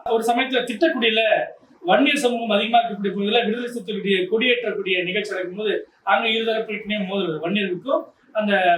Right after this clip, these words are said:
ஒடுக்கப்பட்ட தலித் சமூகத்துக்கும் ஒரு மோதல் ஏற்படும்போது, அந்த இடத்துக்கும் போய் நின்னு அந்த பிரச்சனையை ஃபேஸ் பண்றாரு. அந்த காலகட்டத்துல இவரு வன்னியர்களுக்கு எதிரானவர் அப்படின்ற ஒரு பிம்பம் கட்டமைக்கப்படுது.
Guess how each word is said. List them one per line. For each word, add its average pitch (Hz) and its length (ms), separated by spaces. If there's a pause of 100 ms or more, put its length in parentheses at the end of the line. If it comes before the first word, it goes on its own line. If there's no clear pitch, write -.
(100)
ஒடுக்கப்பட்ட 190 460
தலித் 185 280
சமூகத்துக்கும் 180 580 (120)
ஒரு 160 200
மோதல் 185 220
ஏற்படும்போது, 175 400 (300)
அந்த 233 240
இடத்துக்கும் 254 360
போய் 233 120
நின்னு 208 300 (380)
அந்த 202 180
பிரச்சனையை 190 320
ஃபேஸ் 180 240
பண்றாரு. 147 300 (180)
அந்த 208 220
காலகட்டத்துல 233 600 (460)
இவரு 185 300
வன்னியர்களுக்கு 247 500
எதிரானவர் 240 520
அப்படின்ற 220 360
ஒரு 190 160
பிம்பம் 220 360
கட்டமைக்கப்படுது. 180 640